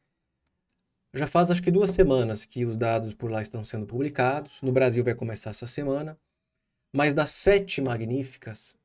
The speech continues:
cinco delas reportarão números nos próximos dias. Então, são elas, na terça-feira, Google,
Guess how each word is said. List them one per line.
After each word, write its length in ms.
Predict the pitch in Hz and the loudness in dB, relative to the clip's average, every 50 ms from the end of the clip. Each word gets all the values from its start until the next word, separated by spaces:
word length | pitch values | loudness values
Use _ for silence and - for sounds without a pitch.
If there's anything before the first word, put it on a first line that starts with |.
| _ | _
cinco 540 | _ - - - - 180 190 190 190 180 170 | _ -10 -10 0 4 6 6 6 4 2 2
delas 380 | 135 127 131 135 135 135 131 131 | 4 4 4 4 4 0 -2 -4
reportarão 480 | 135 - 135 131 131 135 127 123 131 | -8 -6 -6 -6 -4 -2 -2 0 0
números 400 | 139 131 127 127 131 127 127 123 | 0 0 0 0 0 0 0 -2
nos 120 | 123 127 123 | -2 -6 -8
próximos 400 | 123 123 117 113 - 127 127 123 | -8 -10 -12 -10 -8 -8 -8 -6
dias. 320 | 117 110 170 - - _ _ _ _ _ _ _ _ _ _ _ _ _ _ _ _ _ _ _ _ _ _ _ _ _ _ | -6 -10 -10 -14 -18 _ _ _ _ _ _ _ _ _ _ _ _ _ _ _ _ _ _ _ _ _ _ _ _ _ _
Então, 500 | - 117 107 104 - 117 120 117 110 107 110 | -10 -8 -8 -2 -2 0 0 0 -2 -6 -10
são 240 | - - 120 120 120 | -8 -4 -2 0 2
elas, 520 | 117 113 107 101 - - - - - _ _ _ _ _ _ _ _ _ _ _ _ _ _ _ _ _ _ _ _ _ _ _ | 2 2 2 0 -2 -6 -12 -16 -18 _ _ _ _ _ _ _ _ _ _ _ _ _ _ _ _ _ _ _ _ _ _ _
na 100 | - 127 | -8 -6
terça-feira, 720 | 120 123 127 120 - 123 117 - 120 113 107 104 104 110 - _ _ _ _ _ | -2 -2 -2 -2 -2 -6 -8 -6 -6 -6 -6 -6 -8 -10 -16 _ _ _ _ _
Google, 460 | 123 123 131 135 143 160 165 165 170 | -4 -2 0 0 0 -2 -6 -8 -10